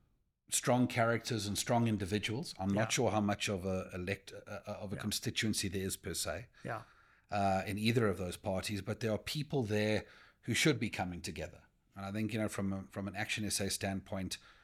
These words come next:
Speaker 1: we think that there's scope for people to start coming together. I think people are concerned about the fragmentation of South African politics. Uh, and, you know, you can actually,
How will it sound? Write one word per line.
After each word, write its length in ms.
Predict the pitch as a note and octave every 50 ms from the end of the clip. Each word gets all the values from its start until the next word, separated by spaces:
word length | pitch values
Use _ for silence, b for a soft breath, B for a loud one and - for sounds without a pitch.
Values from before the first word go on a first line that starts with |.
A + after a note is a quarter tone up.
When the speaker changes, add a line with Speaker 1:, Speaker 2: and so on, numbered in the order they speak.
| B B B
Speaker 1:
we 220 | E2+ F#2+ G#2+ G#2+
think 300 | G2 - - A2 G2+ -
that 180 | - G#2 F#2+ -
there's 220 | G#2 G2 F#2 -
scope 400 | - - - G#2+ G#2+ G#2 - -
for 280 | - - G2 G2 F#2+ -
people 320 | - A#2 G#2 - - G2
to 120 | - -
start 260 | - - G2+ G2 F#2 -
coming 300 | - G#2 G2 G2 F2+ -
together. 400 | - D#2+ F#2 F2+ E2+ - C#3+ B B B B B B B B B - -
I 40 |
think 220 | - - A#2+ G#2+ -
people 280 | - B2 - A#2 G2+
are 200 | F2 G2+ G#2+ A2+
concerned 440 | A2+ - B2 G#2 - - G#2+ G2+ F#2+
about 220 | F#2+ F#2+ F#2 F2+ -
the 80 | F#2+
fragmentation 840 | - - G#2 G2+ E2+ F2+ G2 F#2+ F2+ - - G#2 F#2+ - - G2+ F#2
of 120 | F#2 -
South 160 | - G2+ F2+ F#2+
African 340 | F2+ - - F2+ - F#2
politics. 560 | E2 - - F2+ F2 - - B2 - - - b b b b b b b b b b b b b
Uh, 260 | - G2 G2+ G2+ G2+ G#2+ -
and, 280 | A2 G#2+ G#2+ G#2 G#2 - -
you 100 | A#2 G#2+
know, 120 | G2+ G2+
you 160 | G#2+ G#2 G2+ G2+
can 140 | A#2 G2+
actually, 360 | F#2 A2+ - - - A#2 G#2